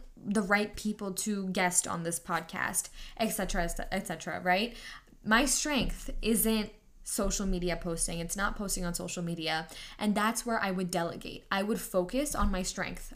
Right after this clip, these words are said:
I E, this, talking to the mic or talking to other people. But my strength isn't social media, and that's where I would delegate out. So that's where delegation comes in.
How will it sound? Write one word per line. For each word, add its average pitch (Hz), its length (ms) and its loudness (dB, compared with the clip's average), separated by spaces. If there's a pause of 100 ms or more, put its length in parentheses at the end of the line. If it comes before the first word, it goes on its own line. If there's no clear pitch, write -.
I 165 220 -2
E, 226 280 -2 (840)
this, - 440 6 (200)
talking 226 380 6
to 214 100 0
the 208 80 -2
mic - 340 -4 (320)
or 196 120 -2
talking 214 360 0
to 226 180 0
other 220 240 6
people. - 520 -6 (260)
But 202 380 6 (320)
my 208 160 -2
strength 202 520 -2
isn't 175 360 2 (720)
social 185 300 -2
media, 175 260 0
and 170 120 -2
that's 170 200 -2
where 170 80 -2
I 165 40 -2
would 165 120 -4
delegate 160 380 -4
out. 170 220 -2
So 196 80 -6
that's 208 180 -2
where 247 80 2
delegation 180 480 0
comes 170 240 -4
in. 175 160 -6